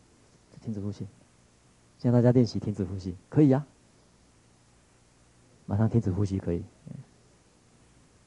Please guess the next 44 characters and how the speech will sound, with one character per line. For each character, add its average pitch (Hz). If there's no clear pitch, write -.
呼 -
吸 208
可 202
以 -
用 180
意 170
志 143
来 110
控 -
制 117
它。 90
另 254
外 247
它 220
也 180
可 175
以 -
非 170
意 180
志。 156
非 208
意 202
志 208
晚 147
上 185
你 143
要 175
不 151
要 160
常 131
常 117
去 -
控-， -
这 120
个 113
要 117
呼 113
吸 104
啊？ -
呼 98
吸， -
不 -
用 95
了。 82